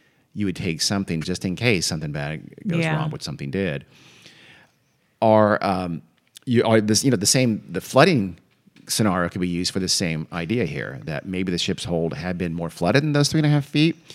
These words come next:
Speaker 1: and that they thought they were sinking again, and the same idea. That the, the, uh, that they, you know, tied, got, all got into the lifeboat, tied it off, the rope broke. The pump was apparently in poor working order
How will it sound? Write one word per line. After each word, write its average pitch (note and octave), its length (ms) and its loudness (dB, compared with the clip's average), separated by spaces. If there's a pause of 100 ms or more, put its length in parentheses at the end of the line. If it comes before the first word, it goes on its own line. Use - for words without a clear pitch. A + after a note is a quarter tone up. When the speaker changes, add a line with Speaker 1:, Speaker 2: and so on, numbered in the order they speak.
(500)
Speaker 1:
and F2 400 -2
that E2 300 -4
they D#2 320 -4
thought - 360 -6
they F#2 80 -2
were E2+ 100 -2
sinking F#2+ 400 0
again, F2+ 380 2
and - 80 -4
the D2+ 60 -4
same F#2+ 300 0
idea. F#2 500 -2 (340)
That F2+ 160 -6
the, G#2+ 140 -4 (120)
the, F#2 180 -2
uh, F2+ 160 -6
that E2 180 -8
they, C#2+ 320 -6
you E2 100 -10
know, C2+ 80 -10
tied, E2 340 -6
got, D#2 260 -8
all F2 200 -2
got G2 180 4
into B2 120 2
the A2+ 60 2
lifeboat, E2+ 580 -4
tied E2+ 260 -4
it G2+ 80 0
off, D#2 320 -4
the D#2 100 -6
rope D#2 220 -4
broke. D#2+ 300 -4 (640)
The G2+ 140 -4
pump G3+ 560 4 (240)
was G#2 360 8
apparently B2+ 720 2 (160)
in E2 280 -6 (160)
poor G2+ 320 4
working F2+ 300 0
order F2+ 340 -4